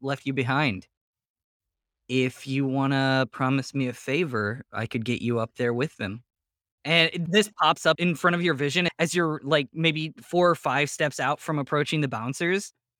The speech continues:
and they're just standing there and looking at you, like, hesitantly because you have paused, and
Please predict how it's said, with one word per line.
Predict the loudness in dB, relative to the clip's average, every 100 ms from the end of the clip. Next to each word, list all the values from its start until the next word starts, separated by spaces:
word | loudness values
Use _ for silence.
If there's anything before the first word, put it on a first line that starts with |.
| _ _
and | -6 2
they're | 4
just | 4 2 0
standing | -6 -2 0 0 2
there | 2 2 0 -4
and | -4 -2
looking | 0 -2 -2 2
at | 2 2
you, | 0
like, | 0
hesitantly | 0 0 0 -4 -2 0 0
because | -2 -6 -4 -4 -2
you | 0 0
have | 0
paused, | -4 -2 0 -2 -4 -8
and | -6 -6 -8